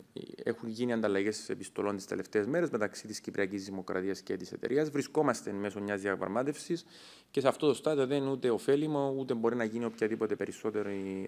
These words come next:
τοποθέτηση. Αυτό που μπορώ να σας πω είναι ότι, ε, το κοίτασμα είναι σημαντικό τόσο για την εταιρεία, όσο και για την Κυπριακή Δημοκρατία ασφαλώς,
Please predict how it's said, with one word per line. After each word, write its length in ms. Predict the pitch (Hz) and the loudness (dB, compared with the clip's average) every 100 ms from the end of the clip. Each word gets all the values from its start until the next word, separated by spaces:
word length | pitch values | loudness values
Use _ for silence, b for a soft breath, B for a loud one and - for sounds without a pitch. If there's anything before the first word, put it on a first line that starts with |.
| - | -2
τοποθέτηση. 540 | 107 98 101 95 - | -2 0 -2 -2 -2
Αυτό 260 | 101 - 123 | -2 0 0
που 80 | 117 | 0
μπορώ 260 | 104 101 | 0 0
να 80 | 104 | 0
σας 180 | 98 - | -4 -2
πω 160 | - | 4
είναι 120 | 139 131 | 4 4
ότι, 280 | 123 120 - B B B | 2 0 -4 B B B
ε, 260 | 117 110 - | 4 4 4
το 160 | 110 | 0
κοίτασμα 460 | 107 127 147 139 123 | 0 4 4 4 2
είναι 120 | 123 | 2
σημαντικό 520 | 120 113 98 95 123 | 0 -2 0 2 2
τόσο 280 | 117 127 131 | 6 4 4
για 160 | 110 98 | 0 0
την 120 | 95 | 0
εταιρεία, 320 | 92 185 170 | 2 4 6
όσο 200 | 131 123 | 4 2
και 140 | 123 | 2
για 140 | 123 101 | 4 2
την 180 | 95 90 | 0 -6
Κυπριακή 400 | - 98 92 95 | -4 -2 -2 -2
Δημοκρατία 560 | 95 92 92 92 95 | -4 -4 -4 -2 -2
ασφαλώς, 480 | 92 - 107 180 | -2 0 2 2